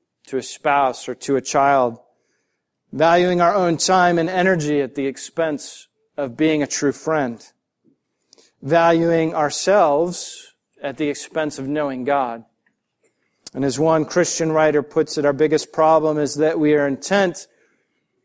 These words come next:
on trying to find ourselves rather than on trying to find God. There's no surer way to not find God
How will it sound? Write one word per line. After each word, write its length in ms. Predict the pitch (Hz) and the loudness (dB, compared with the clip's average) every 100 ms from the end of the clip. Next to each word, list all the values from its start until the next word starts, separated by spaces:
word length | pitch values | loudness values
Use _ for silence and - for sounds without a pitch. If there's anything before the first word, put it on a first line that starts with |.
| - | -20
on 80 | 127 | -12
trying 340 | - 165 160 | -4 -2 -2
to 80 | 143 | -4
find 300 | - 156 147 | -4 -4 -4
ourselves 760 | 131 - 220 185 143 160 147 - | -6 -4 2 4 4 2 -2 -4
rather 460 | 139 143 143 143 | -2 0 0 -2
than 420 | 131 135 135 139 | -2 -4 -6 -8
on 220 | 139 135 127 | -8 -10 -10
trying 340 | - 127 123 | -10 -10 -10
to 60 | 113 | -12
find 360 | - 120 117 | -14 -12 -10
God. 400 | 135 151 117 107 _ _ _ _ _ _ _ _ _ _ _ _ _ _ 143 147 _ _ _ _ _ _ _ _ | -2 -2 -2 -8 _ _ _ _ _ _ _ _ _ _ _ _ _ _ _ _ _ _ _ _ _ _ _ _
There's 180 | 139 127 | -8 -4
no 140 | 160 | -4
surer 380 | 156 - 185 160 | -4 0 2 2
way 400 | 143 165 156 143 | 2 2 2 0
to 120 | 135 143 | -4 -4
not 300 | 143 185 - | -4 -4 -6
find 320 | 143 127 113 | -8 -8 -8
God 360 | 113 113 139 | -8 -8 -10